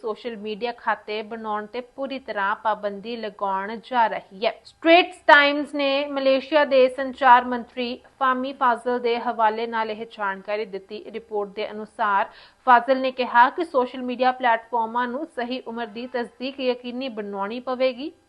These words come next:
ਉਹਨਾਂ ਨੇ ਕਿਹਾ, "ਅਸੀਂ ਉਮੀਦ ਕਰਦੇ ਹਾਂ ਕਿ ਅਗਲੇ ਸਾਲ ਤੱਕ ਸਾਰੇ ਪਲੇਟਫਾਰਮ ਪ੍ਰਦਾਤਾ ਈ ਕੇ ਵਾਈ ਸੀ ਇਲੈਕਟ੍ਰੋਨਿਕ Know Your Customer ਨੂੰ ਲਾਗੂ ਕਰਨ ਦੇ ਲਈ ਤਿਆਰ ਹੋ ਜਾਣਗੇ।"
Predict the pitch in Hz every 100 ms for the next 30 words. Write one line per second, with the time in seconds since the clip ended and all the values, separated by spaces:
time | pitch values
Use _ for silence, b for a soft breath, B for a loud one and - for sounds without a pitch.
0 | _ - 220 233 254 262 240 370 311 -
1 | 285 330 285 262 269 247 247 233 240 254
2 | 240 - B B - 320 285 294 311 339
3 | 339 269 269 269 262 277 277 294 277 302
4 | 320 269 254 - 254 240 240 277 _ _
5 | 247 214 214 220 220 - - 226 - B
6 | B B _ - 294 320 320 294 269 262
7 | 240 226 220 - 247 - 240 240 - -
8 | 269 269 294 285 _ - 226 247 254 269
9 | 233 214 240 240 247 247 - _ - 269
10 | 262 - 294 302 262 262 254 233 220 214
11 | 208 240 254 _ _ 269 269 294 285 262
12 | 233 233 247 - 233 214 233 - - -
13 | 233 220 220 196 185 202 214